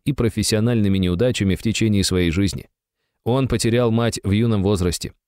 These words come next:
пережил неудачи в бизнесе и проиграл несколько выборов, прежде чем, наконец, стать президентом. Его стоическая решимость и способность преодолевать трудности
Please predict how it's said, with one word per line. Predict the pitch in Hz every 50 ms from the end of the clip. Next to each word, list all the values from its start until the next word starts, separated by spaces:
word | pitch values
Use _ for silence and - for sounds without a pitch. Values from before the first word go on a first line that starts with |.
| _ _ -
пережил | 139 143 139 131 107 127 123
неудачи | 120 117 110 110 101 117 117 113 -
в | 101 87
бизнесе | 80 101 120 120 95 110 101 - - 95
и | 85
проиграл | - 98 98 95 85 101 113 113 107
несколько | 98 101 107 104 - - 92 85 - 95
выборов, | 90 104 117 107 104 101 95 - _ _ _ _
прежде | - 175 180 147 101 92 104
чем, | - - 104 95
наконец, | 90 87 - - 117 101 110 110 - - -
стать | - - - 95 87 -
президентом. | - 87 87 78 82 80 82 87 85 80 - - - - _ _ _ _ _ _ _ _ _ -
Его | 82 95 110 143
стоическая | 147 - - 151 147 156 - 151 135 - - 131 131
решимость | 123 127 - - 147 143 135 117 -
и | - 113
способность | - - 117 110 - 135 127 123 123 113 - -
преодолевать | - 147 135 117 110 107 110 104 104 92
трудности | - 131 139 147 123 123 117 - - 123 120 107